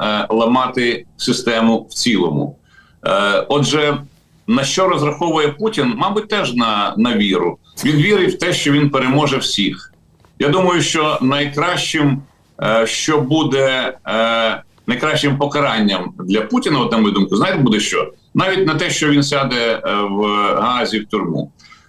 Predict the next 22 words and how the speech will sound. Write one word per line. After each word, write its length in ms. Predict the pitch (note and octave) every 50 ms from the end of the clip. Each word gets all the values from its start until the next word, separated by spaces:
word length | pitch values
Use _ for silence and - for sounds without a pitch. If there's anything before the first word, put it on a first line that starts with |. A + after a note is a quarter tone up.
| _ _ -
Я 80 | A#2
думаю, 320 | - D3+ D#3+ D#3+ D#3 D3+ D3
най-, 220 | D3 D3 C#3+ C#3
найгіршим 600 | C3 D3 D3 C3+ C#3+ F#3 F#3 - - E3 D3+ C#3
для 100 | C3+ C#3+
нього 240 | C#3+ D#3+ D#3 D3 C#3+
буде 240 | C#3+ C#3+ C#3+ C#3+ C#3+
те, 140 | C#3+ F3 F3
що 180 | C#3+ - C#3+ A#2
за 140 | A#2 C#3
його 200 | C#3 C#3 C#3 C#3
життя 360 | B2+ C3 C3+ C3+ - E3 E3+ D#3
Росія 320 | C#3 C#3+ - - C#3 C3
розвалиться. 640 | B2 A#2 A2+ A#2+ B2+ - - - - - - - - - _ _ _ -
І 80 | G#2+
він 140 | B2+ D3 D3
це 140 | C#3+ C#3+ C#3
сам 220 | C#3+ D#3 D#3 D3
побачить 460 | C3+ B2+ A2+ C3 C3+ - A#2+ G#2+ F#2+
на 80 | A2+ A2+
власні 340 | A2 A2+ A2 G#2+ - - F2+
очі. 420 | E2+ E2 D2+ - - - - -